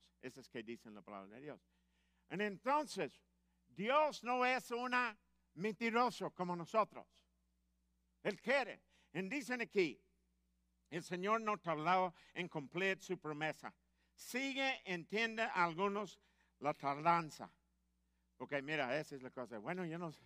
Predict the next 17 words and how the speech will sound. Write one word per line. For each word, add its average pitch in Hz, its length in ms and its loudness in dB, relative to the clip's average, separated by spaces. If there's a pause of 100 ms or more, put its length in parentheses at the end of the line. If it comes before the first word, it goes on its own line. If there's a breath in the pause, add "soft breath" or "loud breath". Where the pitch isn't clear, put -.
veo 156 340 -4
qué 156 100 -8
está 151 200 -10
pasando. 151 520 -12
Yo 147 160 -8
no 180 120 -10
sé 160 260 -10
qué 160 140 -12
está 151 220 -6
pasando. 127 440 -10 (280 loud breath)
Yo 196 140 4
no 202 140 -6
sé 208 220 -2
el 175 180 -2
plan 139 340 -6
de 131 160 -4
Dios. 120 280 -6